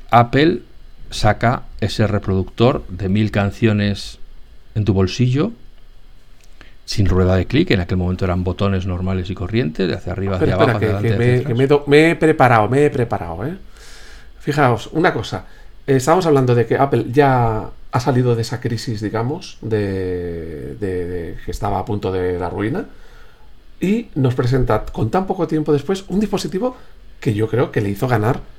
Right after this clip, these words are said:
Speaker 2: mucho más dinero que los ordenadores, digamos. Ahí es donde Apple ya deja de ser una empresa de, de ordenadores, como quien dice,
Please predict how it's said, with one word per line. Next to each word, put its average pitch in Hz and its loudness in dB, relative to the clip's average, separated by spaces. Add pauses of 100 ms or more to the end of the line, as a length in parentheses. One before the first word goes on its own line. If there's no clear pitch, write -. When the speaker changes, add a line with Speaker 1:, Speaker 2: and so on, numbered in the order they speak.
(160)
Speaker 2:
mucho 131 4
más 120 4
dinero 131 2
que 185 -2
los 123 -2
ordenadores, 98 -4
digamos. 101 -4 (300)
Ahí 131 4
es 151 6
donde 170 4
Apple 185 0 (460)
ya 135 2
deja 135 2
de 135 2
ser 127 -2
una 156 2
empresa 117 -2
de, 113 2
de 104 -4
ordenadores, 98 -4
como 139 -2
quien 101 -4
dice, 127 -6